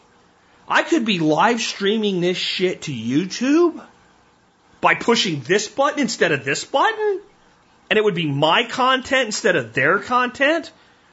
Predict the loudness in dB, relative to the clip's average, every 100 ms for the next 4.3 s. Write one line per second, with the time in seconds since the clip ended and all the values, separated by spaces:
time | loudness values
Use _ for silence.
0 | _ -18 -2 0 0 0 -2 0 0 0
1 | 2 4 2 2 0 0 0 0 0 -4
2 | -2 0 0 0 -2 -2 -4 0 2 2
3 | 0 -4 -4 -2 0 0 -2 -2 0 2
4 | 2 0 -2